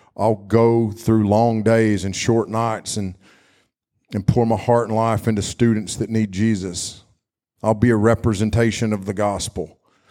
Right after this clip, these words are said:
And thank you that you've linked us all together through that common mission, and that, uh, you've, you've used this body of people to impact the world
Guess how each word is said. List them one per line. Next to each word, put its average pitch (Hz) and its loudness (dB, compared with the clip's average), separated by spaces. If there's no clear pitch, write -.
And 98 -4
thank 113 2
you 107 2
that 101 0
you've 98 -2
linked 107 2
us 104 0
all 107 4
together 104 0
through 107 -2
that 104 -4
common 107 -2
mission, 101 -4
and 95 -6
that, 92 -10
uh, 104 -2
you've, 98 -2
you've 101 0
used 101 2
this 113 0
body 107 -2
of - -6
people 104 0
to 101 -6
impact 104 -2
the 104 0
world 95 2